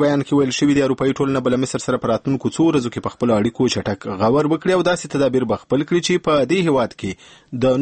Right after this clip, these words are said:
نور تاوتریخوالي مخه ونیول شي. په مصر کې د څلورو ورځو په تاوتریخوالي کې له اووه نیم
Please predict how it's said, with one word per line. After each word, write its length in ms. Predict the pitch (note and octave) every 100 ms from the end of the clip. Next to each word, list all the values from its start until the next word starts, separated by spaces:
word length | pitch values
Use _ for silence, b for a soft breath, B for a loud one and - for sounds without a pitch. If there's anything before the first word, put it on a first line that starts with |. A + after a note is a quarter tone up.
| E3+
نور 200 | F#3 C3+
تاوتریخوالي 640 | G2+ - F#2+ - G#2 B2+ D3+
مخه 240 | - F2+
ونیول 280 | F2+ F2+ F#2 -
شي. 100 | G2 B B B B B -
په 220 | D3 D3
مصر 240 | D3+ D3+ C#3+
کې 80 | D3
د 20 | C#3+
څلورو 320 | C#3+ D3 C#3+
ورځو 360 | C#3+ C3+ D3 C3+
په 180 | C#3 C3
تاوتریخوالي 600 | C3+ B2+ C3+ - C3+ C3 B2+
کې 80 | C3
له 40 | B2
اووه 140 | B2
نیم 100 | C3